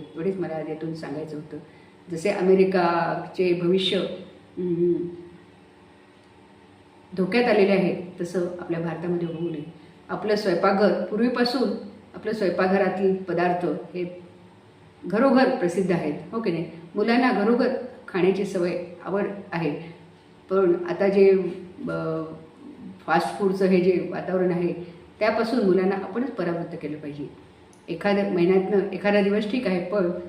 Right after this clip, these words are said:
रोज घरच्या जेवणाची सवय लावावी आणि आपलं हे आनंदी स्वयंपाकघर कायम ठेवावं,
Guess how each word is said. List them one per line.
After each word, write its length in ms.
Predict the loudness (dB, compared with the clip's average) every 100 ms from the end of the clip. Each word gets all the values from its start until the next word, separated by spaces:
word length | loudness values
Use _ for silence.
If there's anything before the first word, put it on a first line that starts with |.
| -16 -6
रोज 280 | 2 4 4 0 -2
घरच्या 260 | -2 0
जेवणाची 380 | 2 4 2 0
सवय 300 | -4 -4 -2
लावावी 380 | 0 -2 -6 -8 -12 -6
आणि 220 | 0 0 -2 -10 -16 -20 -14
आपलं 220 | -8 -4
हे 160 | -4 -4 -6 -12 -18 -14
आनंदी 400 | -2 2 4 4
स्वयंपाकघर 500 | 2 0 0 -2 0 -2 -4 -4
कायम 260 | 0 2 0
ठेवावं, 360 | -2 -4 -4